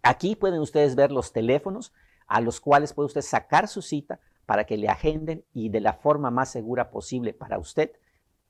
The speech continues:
pueda aportar usted vida donando su sangre. Quiero agradecer al doctor Wilber López las facilidades para poder elaborar esta plática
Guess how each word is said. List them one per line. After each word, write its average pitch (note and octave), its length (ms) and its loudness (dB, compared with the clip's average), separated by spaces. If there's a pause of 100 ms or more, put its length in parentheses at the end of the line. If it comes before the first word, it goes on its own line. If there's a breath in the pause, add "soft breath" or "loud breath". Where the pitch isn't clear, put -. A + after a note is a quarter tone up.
pueda C3 480 2 (340)
aportar A2 680 -2 (140)
usted G#2 460 -8 (180)
vida A#2 500 -4 (280)
donando G#2 640 -4
su - 160 -10
sangre. F2+ 440 -12
Quiero D#3+ 380 8
agradecer A#2+ 720 2
al A2+ 160 -4
doctor C#3 500 4
Wilber C3+ 440 2
López C3 520 2
las A#2+ 220 -2
facilidades B2+ 760 2
para A2+ 260 -4
poder B2 380 2
elaborar A2 520 2
esta - 300 -6
plática C3+ 560 0